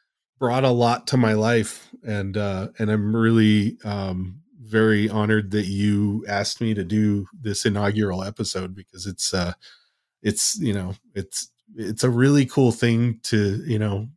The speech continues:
uh, I mean, it's fun to talk to a friend, but it's also cool to, like, share your experience. So I, you know, I don't remember the last time I did that. And, um, um, I'm glad I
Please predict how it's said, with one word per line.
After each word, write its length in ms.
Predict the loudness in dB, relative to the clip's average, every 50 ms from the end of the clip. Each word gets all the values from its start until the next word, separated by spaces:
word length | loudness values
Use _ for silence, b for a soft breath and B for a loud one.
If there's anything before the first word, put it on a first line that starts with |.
| _ _ _ _ _ _ _ _
uh, 360 | -12 -12 -10 -10 -10 -10 -12 -14 -16 _ _ -20 _
I 60 | -2
mean, 220 | 0 2 2 2 2
it's 160 | 0 -2 -4
fun 240 | -2 -2 0 2 2
to 160 | 0 -2 -2 -6 _ _ _ _
talk 380 | -4 -2 -2 -2 -2 -4 -8 -16 -20 -14 _
to 180 | 0 2 4 4
a 80 | 2
friend, 400 | 2 2 2 2 4 4 2 2
but 140 | 2 2 0
it's 120 | 0 0
also 540 | 0 0 0 0 2 4 6 6 6 4 2 B B B B B B B B B B B
cool 240 | _ 4 4 4 6
to, 60 | 4
like, 240 | 4 2 2 0 -2
share 240 | 0 0 2 2 2
your 160 | 2 2 0
experience. 640 | 0 -2 -4 -2 0 0 2 2 0 0 -2 -2 -4
So 180 | -6 -6 -6 -6
I, 220 | -6 -6 -6 -6
you 140 | -6 -4 -4
know, 80 | -4
I 60 | -2 -2
don't 200 | -2 -4 -4 -2
remember 260 | -2 -2 -2 -2 -2
the 80 | -4
last 280 | -4 -4 -4 -4 -4 -4
time 120 | -2 -2
I 100 | 0 0
did 220 | 0 0 -2 -2 -2
that. 220 | -2 -4 -4 -4
And, 300 | -6 -6 -8 -8 -10 -12 _
um, 320 | -6 -4 -2 -2 -2 -4 -6 -8 _ _ _ _ _ _ _ _ _ _ -2
um, 400 | -2 0 0 -2 -4 -6 -10 -6 -2
I'm 320 | -2 0 0 0 -2 -2
glad 340 | -2 0 0 0 2 0 0
I 220 | 0 0 -2 -4